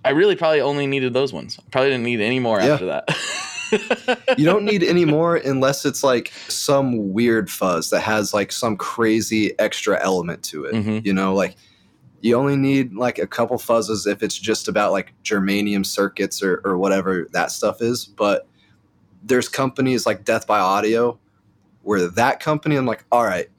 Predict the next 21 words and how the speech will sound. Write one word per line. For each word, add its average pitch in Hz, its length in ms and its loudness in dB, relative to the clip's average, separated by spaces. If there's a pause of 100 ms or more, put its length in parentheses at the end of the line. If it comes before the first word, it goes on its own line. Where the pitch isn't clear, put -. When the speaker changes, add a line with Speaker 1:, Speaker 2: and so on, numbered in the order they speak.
(140)
Speaker 2:
like, 92 280 -2 (240)
I 120 160 4
get 110 320 0
why 107 180 2
they 101 160 0
make 95 460 -2
ten 98 340 0
fuzz 90 320 -2
pedals 85 400 -4
or 85 100 -2
whatever," 82 340 0
Speaker 1:
Mm-hmm. 117 80 -10
Speaker 2:
because 107 280 0
they 113 160 2
all 110 320 2
actually, 107 380 -2
like, 98 160 -2
do 101 180 0
some 98 200 -6
crazy 98 640 -2
stuff 90 460 -2